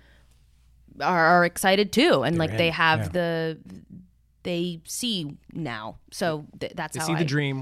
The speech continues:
Speaker 1: Yeah, and I've been, that manager has moved to other places. She's not at Authe-, at Authentic, at Authentic,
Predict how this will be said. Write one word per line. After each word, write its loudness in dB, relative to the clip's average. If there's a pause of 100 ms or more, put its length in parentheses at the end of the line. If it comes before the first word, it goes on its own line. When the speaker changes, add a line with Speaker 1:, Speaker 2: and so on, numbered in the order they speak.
Speaker 1:
Yeah, 0
and 0
I've -2
been, -2
that 0
manager -2
has -6
moved -2
to -8
other -8 (100)
places. -8 (540)
She's -10
not -2
at -6
Authe-, -8
at 0
Authentic, -8
at 0
Authentic, -8